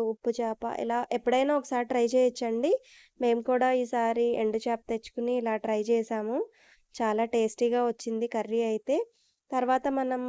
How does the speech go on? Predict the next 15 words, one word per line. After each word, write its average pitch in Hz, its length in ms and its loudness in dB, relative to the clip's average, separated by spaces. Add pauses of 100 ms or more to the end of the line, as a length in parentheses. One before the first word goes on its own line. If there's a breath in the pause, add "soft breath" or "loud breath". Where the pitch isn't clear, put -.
(260)
ఇవన్నీ 240 440 0
వేసిన 247 380 0
తర్వాత 240 440 -2
ఇంగ్రీడియంట్స్ 240 680 0
ఇందులో 233 300 0
కొంచెం 233 400 -4
వాటర్ 208 320 -2
అనేది 226 280 -2
పోసుకోవాలండి. 214 840 -2 (560 soft breath)
పోసుకుని, 262 600 -2 (540)
ఉమ్, 240 240 -2
తర్వాత 240 380 0
దానిపైన 233 560 0
గార్నిష్‌గా 226 680 -2
మనం 226 280 -2